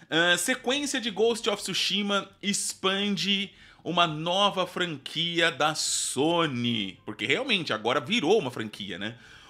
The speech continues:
O aguardado jogo Ghost of Yotei acompanhará uma mulher em busca de vingança nas regiões nevadas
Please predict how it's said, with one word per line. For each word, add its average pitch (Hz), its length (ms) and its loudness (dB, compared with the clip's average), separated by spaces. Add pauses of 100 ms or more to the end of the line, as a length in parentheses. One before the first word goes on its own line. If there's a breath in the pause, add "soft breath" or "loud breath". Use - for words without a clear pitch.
(100)
O 285 140 2
aguardado 254 600 4
jogo 208 400 4
Ghost 208 580 2
of 202 300 0
Yotei 175 400 0
acompanhará 160 640 0
uma 165 180 -2
mulher 147 380 0
em 143 100 -6
busca 147 380 -2
de 139 100 -8
vingança 139 600 -4
nas 123 180 -2
regiões 143 460 -2
nevadas 156 680 2